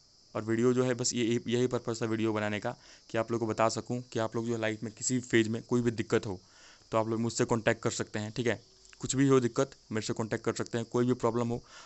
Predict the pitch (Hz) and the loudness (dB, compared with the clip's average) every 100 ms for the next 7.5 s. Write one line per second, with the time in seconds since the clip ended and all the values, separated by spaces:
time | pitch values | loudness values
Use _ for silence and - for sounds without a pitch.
0 | - 110 120 117 110 110 110 117 117 110 | -4 -2 0 -2 -2 -2 -2 -2 -4 -2
1 | 117 110 113 113 120 120 123 117 113 117 | -4 -2 -2 0 2 2 2 0 0 -2
2 | 110 117 113 110 110 113 127 107 - - | 0 0 2 0 -2 -4 -2 -4 -6 -20
3 | - - 120 123 - _ _ _ _ - | -20 -10 -4 -4 -6 _ _ _ _ -20
4 | - - 123 127 127 127 110 107 - 98 | -14 -8 0 2 2 0 -2 -4 -4 -6
5 | 92 95 131 110 95 107 107 107 104 95 | -6 -8 -6 -6 -8 -6 -2 0 -2 -6
6 | 98 101 98 113 - - - 143 - 131 | -8 -12 -16 -16 -20 -20 -10 -8 -2 0
7 | 131 123 135 135 139 | 2 2 2 2 2